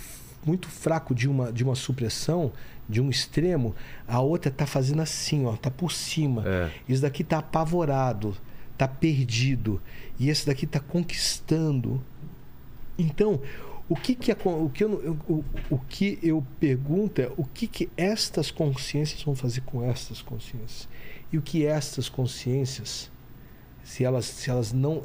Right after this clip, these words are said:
Speaker 1: se elas não se abrirem pro novo, o que que vai acontecer com elas? O que que elas,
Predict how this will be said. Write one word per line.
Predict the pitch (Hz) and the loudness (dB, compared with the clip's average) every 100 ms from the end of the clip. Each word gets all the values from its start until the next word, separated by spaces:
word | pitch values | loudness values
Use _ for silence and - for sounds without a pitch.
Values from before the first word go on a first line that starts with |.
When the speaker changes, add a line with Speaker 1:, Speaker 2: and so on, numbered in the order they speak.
| - | -8
Speaker 1:
se | - 127 | -8 -2
elas | 113 110 | 0 2
não | 151 | 0
se | - 139 | 2 0
abrirem | 104 123 170 139 113 | 2 2 4 2 2
pro | 123 | 2
novo, | 123 151 170 113 107 - - - - - | 2 4 2 0 -4 -8 -16 -18 -8 -4
o | 131 | -2
que | 180 | -2
que | - | 0
vai | 147 147 | 2 0
acontecer | - 160 156 147 - 185 | 0 0 2 0 0 0
com | 180 135 117 | 0 0 2
elas? | 107 101 104 | 0 -4 -4
O | 123 | -6
que | - | -4
que | - | 0
elas, | 175 131 | 0 0